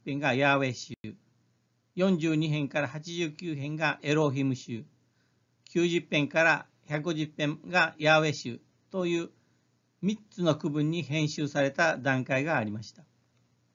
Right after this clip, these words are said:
そのうち詩編の編集者たちが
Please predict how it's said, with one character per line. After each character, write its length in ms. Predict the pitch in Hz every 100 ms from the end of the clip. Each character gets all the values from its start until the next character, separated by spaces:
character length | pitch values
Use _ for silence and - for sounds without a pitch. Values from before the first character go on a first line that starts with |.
| _ _ _ _ _ _ _ _ _ _ _ _ _ _ _ _ _ _ _ _ _ _ _ _ 175
そ 120 | 220
の 120 | 208
う 60 | 208
ち 140 | 208
詩 160 | 190 226
編 180 | 202 180
の 140 | 139
編 220 | 123 196
集 180 | 196 196
者 180 | 190 147
た 140 | 143
ち 140 | 135 147
が 180 | 165